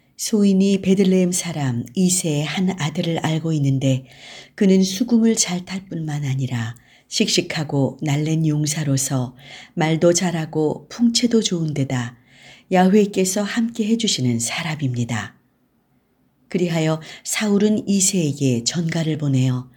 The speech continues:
양을 치고 있는 그의 아들 다윗을 보내라고 하였다. 이새는 빵을 나귀로 한 바리, 술을 가죽 부대로 한 부대, 그리고 새끼 양 한 마리를 마련하여 아들 다윗 편에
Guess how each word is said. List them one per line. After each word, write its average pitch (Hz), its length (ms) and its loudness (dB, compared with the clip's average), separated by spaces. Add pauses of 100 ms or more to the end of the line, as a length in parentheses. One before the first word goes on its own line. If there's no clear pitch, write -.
(340)
양을 151 340 0
치고 160 360 -2
있는 156 300 0
그의 165 320 -2
아들 135 540 -2
다윗을 151 640 -4
보내라고 170 540 -4
하였다. 117 500 -8 (1040)
이새는 143 560 0 (540)
빵을 190 500 2
나귀로 180 480 -2
한 226 300 -2
바리, 131 440 -6 (480)
술을 147 520 2
가죽 175 380 -4
부대로 175 300 0
한 202 280 -4
부대, 135 380 -2 (320)
그리고 185 300 4
새끼 220 460 -4
양 208 180 -2
한 208 240 -6
마리를 135 400 0
마련하여 135 760 -2 (400)
아들 131 400 0
다윗 151 380 -2
편에 143 520 -2